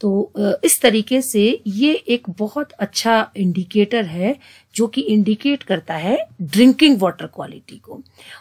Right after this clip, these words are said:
और ये डब्ल्यूक्यूआई क्या करता है? It shows the combined effect of different water quality parameters। तो सारे क्वालिटी पैरामीटर्स जो भी हम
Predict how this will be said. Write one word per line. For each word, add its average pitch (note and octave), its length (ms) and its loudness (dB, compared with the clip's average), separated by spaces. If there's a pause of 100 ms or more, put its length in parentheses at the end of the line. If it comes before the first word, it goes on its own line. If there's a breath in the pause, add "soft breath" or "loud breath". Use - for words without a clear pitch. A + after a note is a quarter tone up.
और C4 140 2
ये F4 300 2
डब्ल्यूक्यूआई C4+ 680 2
क्या G#3 160 0
करता F3+ 320 -8
है? A#3 140 -2
It B3 140 -6
shows B3+ 440 -2
the G3 60 -2 (120)
combined A3+ 580 0
effect A#3 460 -4
of F#3 220 -8
different A3+ 440 -2 (240)
water F3+ 280 -8 (120)
quality D#3+ 320 -10 (100)
parameters। - 540 -8 (400 loud breath)
तो - 120 4
सारे C4 500 4
क्वालिटी C4+ 500 0
पैरामीटर्स A3+ 760 -2
जो G#3 180 4
भी C#4+ 140 4
हम A#3 320 2